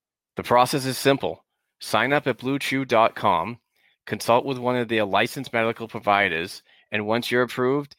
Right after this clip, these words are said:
you'll receive your prescription within days. The best part, it's all done online.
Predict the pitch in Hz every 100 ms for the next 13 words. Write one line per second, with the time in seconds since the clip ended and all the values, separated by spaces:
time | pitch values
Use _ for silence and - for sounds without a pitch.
0 | _ - 117 127 139 - 127 117 110 98
1 | - 117 - 120 107 104 110 104 95 85
2 | - - - _ _ 87 98 101 - 107
3 | 101 101 _ _ - - 110 101 107 -
4 | 101 101 - 92 95 85 73 -